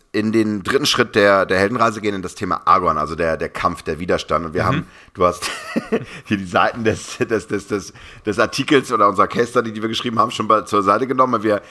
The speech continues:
Speaker 1: wir, äh, äh, sozusagen müssen gucken, was wir alles nehmen, weil, äh,
Speaker 2: Ja.
Speaker 1: wir dürfen erstaunlicherweise viel auch erzählen, ähm, weil wir auch drüber geschrieben haben. Ähm, ich glaub,
Speaker 2: Ja.
Speaker 1: du hast angefangen mit, mit einem,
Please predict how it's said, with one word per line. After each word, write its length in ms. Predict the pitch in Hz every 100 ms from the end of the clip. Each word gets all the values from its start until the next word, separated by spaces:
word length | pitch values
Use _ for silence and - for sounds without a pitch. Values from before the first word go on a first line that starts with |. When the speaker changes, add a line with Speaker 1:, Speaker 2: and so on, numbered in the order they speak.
| - -
Speaker 1:
wir, 400 | 104 101 95 -
äh, 480 | 95 98 73 95
äh, 40 | 92
sozusagen 380 | 90 - 98 98
müssen 160 | 92
gucken, 220 | 107 113
was 180 | 101 113
wir 120 | 123
alles 220 | 98 104 -
nehmen, 300 | 98 117 135
weil, 540 | 104 101 71 58 80
äh, 80 | -
Speaker 2:
Ja. 200 | 87 92 82
Speaker 1:
wir 200 | 90 101
dürfen 260 | 113 110
erstaunlicherweise 880 | 117 98 107 117 107 98 113 113 110 - - _
viel 380 | - - 233
auch 140 | 143 101
erzählen, 600 | 95 - 160 104 82 131 - - -
ähm, 320 | 95 98 98
weil 120 | 95
wir 80 | 95
auch 60 | 82
drüber 220 | 101 95
geschrieben 420 | 92 - 123 90
haben. 300 | 78 78 113 - - _
Ähm, 240 | - 98 92
ich 80 |
glaub, 240 | - 104 98
Speaker 2:
Ja. 80 | - _ _
Speaker 1:
du 120 | 82
hast 200 | 107 -
angefangen 400 | - 113 117 113
mit, 260 | 110 101 -
mit 220 | 98 -
einem, 400 | 90 101 113 110